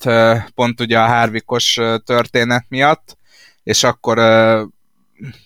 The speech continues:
Chase Elliott és Harvick között, ö, dőlt el a, dőlt volna el a, a győzelem sorsa, úgyhogy, ö, Elliottnak, ö, nincs akkora szüksége a győzelemre,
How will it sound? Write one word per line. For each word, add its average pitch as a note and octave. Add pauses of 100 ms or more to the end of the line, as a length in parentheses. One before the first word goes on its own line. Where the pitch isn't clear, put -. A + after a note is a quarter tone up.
(800)
Chase B2+
Elliott A#2
és A#2
Harvick A2
között, A2
ö, A2
dőlt A2
el G#2+
a, G#2+ (400)
dőlt B2+
volna A#2+
el A2
a, A2+ (260)
a A2
győzelem A2
sorsa, E3 (720)
úgyhogy, C3
ö, C3+ (440)
Elliottnak, B2
ö, A#2+ (720)
nincs C#3+
akkora D3+
szüksége D#3
a B2+
győzelemre, D#3+